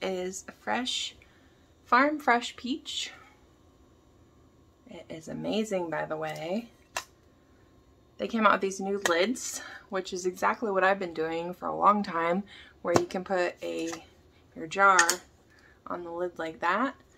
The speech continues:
But now they made it specifically for that, so it's, like, um, kinda curved, so you can sit there and do it. I always did that with my Bath and Body Works candles as well as my Walmart candles, because,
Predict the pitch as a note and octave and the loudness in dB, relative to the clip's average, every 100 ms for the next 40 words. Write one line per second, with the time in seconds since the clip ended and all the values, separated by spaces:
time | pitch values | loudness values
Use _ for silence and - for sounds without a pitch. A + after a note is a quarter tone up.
0 | - - - F#3 F#3 F#3+ F#3+ F3+ E3+ D#3+ | -20 -20 -12 -4 2 4 4 4 2 0
1 | - F#3+ F#3+ D4 B3 G#3+ F3 - E3 D#3+ | 0 -6 -4 -2 -2 -2 -4 -2 -2 0
2 | D#3 D#3 D#3+ - E3+ E3 E3 D#3+ - - | 0 0 -2 -8 -12 -8 -8 -8 -12 -20
3 | - - - - - - - - - - | -20 -20 -20 -20 -12 -8 -8 -8 -12 -12
4 | - F3 E3 - F3+ F3+ F3+ F3 F3+ - | -6 -6 -6 -8 -2 2 4 2 -2 -6
5 | E3+ E3 E3 D#3+ - G3 F#3 E3+ D#3+ D#3 | -6 -6 -10 -12 -8 -4 -2 -2 -4 -2
6 | E3+ F3 E3+ F3 F3+ F3+ - D#3+ D#3+ D#3+ | 2 2 0 -2 -2 -2 -4 -4 -4 -4
7 | - _ - _ - - - F#3 F3 - | -8 _ -20 _ -18 -16 -8 -8 -8 -12
8 | E3 F3+ - C#3+ G3 G#3 G#3+ A3+ G#3+ G#3 | -14 -12 -10 -10 -8 -6 -6 -6 -8 -10
9 | - F#3+ F3+ F3 F3+ G3 - F#3+ F#3 F3 | -8 -6 -2 0 0 -2 -6 -4 -2 -4
10 | F3 F#3+ F3+ F#3+ G3+ G#3 A3+ C4 C4+ G#3 | -4 -8 -12 -4 -4 -2 0 4 4 2
11 | - F3+ D#3 D3+ D3+ E3+ F3 F#3+ F3 E3+ | 0 -8 -6 -10 -10 -12 -8 -4 -2 -2
12 | - | -8